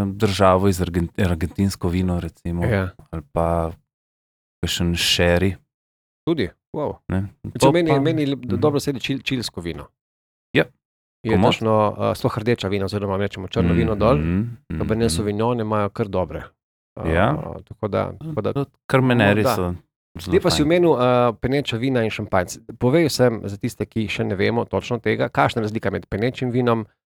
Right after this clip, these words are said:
Speaker 2: med šampanjcem?
Speaker 1: Torej, šampanjec je lahko samo vino, ki je pridelano po klasični metodi in izvira iz Šampanje. S
Speaker 2: To je
Speaker 1: tem, ko
Speaker 2: regija
Speaker 1: rečemo,
Speaker 2: Francije.
Speaker 1: tako, s tem, ko
Speaker 2: Okej.
Speaker 1: rečemo šampanjček, šampanjec,
Speaker 2: Ja.
Speaker 1: hočemo to vino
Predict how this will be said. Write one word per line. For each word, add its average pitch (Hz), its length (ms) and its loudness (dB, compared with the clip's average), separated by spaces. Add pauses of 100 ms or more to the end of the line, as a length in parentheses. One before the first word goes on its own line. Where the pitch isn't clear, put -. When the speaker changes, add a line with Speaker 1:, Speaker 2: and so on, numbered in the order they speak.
(180)
Speaker 2:
med 98 100 -6
šampanjcem? 98 640 -2 (1200)
Speaker 1:
Torej, 82 320 4
šampanjec 151 840 2
je 110 180 4
lahko 95 500 2
samo 131 360 4
vino, 127 320 2
ki - 140 -2
je 98 60 0
pridelano 98 560 2
po - 140 -10
klasični - 580 0
metodi 127 500 2
in 98 180 2
izvira 92 460 2
iz 90 240 0
Šampanje. 90 720 2
S - 320 -10
Speaker 2:
To 120 80 2
je 110 40 6
Speaker 1:
tem, 110 80 4
ko 110 60 4
Speaker 2:
regija 98 160 4
Speaker 1:
rečemo, 95 320 2
Speaker 2:
Francije. 90 340 0
Speaker 1:
tako, 92 380 4
s 80 80 -6
tem, 95 180 2
ko 110 80 2
Speaker 2:
Okej. - 40 6
Speaker 1:
rečemo 98 360 4
šampanjček, 101 840 2
šampanjec, 90 960 -2
Speaker 2:
Ja. 87 200 -4
Speaker 1:
hočemo 104 400 4
to 101 260 4
vino 82 380 -2